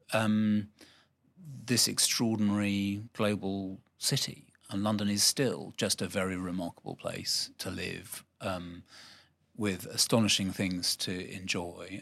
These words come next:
uh, and a tremendous buzz. And, you know, that, that is, um, that's a very, it's a very precious and enjoyable thing.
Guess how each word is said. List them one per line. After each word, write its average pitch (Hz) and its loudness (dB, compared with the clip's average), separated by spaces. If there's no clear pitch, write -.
uh, 95 -2
and 104 0
a 101 0
tremendous 117 0
buzz. - -6
And, 104 0
you 117 -6
know, 101 0
that, 110 0
that 110 0
is, 104 0
um, 104 -4
that's 101 -4
a - -10
very, 107 -4
it's - -8
a 117 -6
very 104 -2
precious - -4
and 101 -4
enjoyable 101 -6
thing. 101 -6